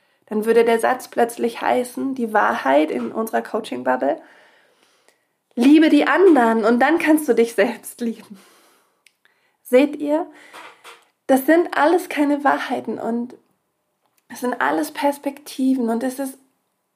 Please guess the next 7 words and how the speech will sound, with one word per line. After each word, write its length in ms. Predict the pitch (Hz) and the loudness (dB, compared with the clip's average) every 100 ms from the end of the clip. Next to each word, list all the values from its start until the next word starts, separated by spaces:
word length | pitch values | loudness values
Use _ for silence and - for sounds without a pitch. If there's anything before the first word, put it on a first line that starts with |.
| _ | _
unendlich 1120 | - 320 349 359 359 _ 285 285 262 262 - | 2 4 4 2 -2 _ -2 0 -2 -8 -2
wichtig, 800 | 240 294 294 - 226 214 247 - _ _ _ | 0 0 -4 -10 -8 -8 -8 -14 _ _ _
dass 340 | 247 247 - | -2 -2 -4
wir 220 | 233 226 | 0 2
unsere 420 | - 294 302 - - | 2 0 0 -4 -2
eigene 520 | 294 311 311 302 - | 0 2 0 -2 -2
Autorität 840 | 269 262 247 240 - 240 247 254 | -6 -6 -10 -10 -12 -12 -12 -16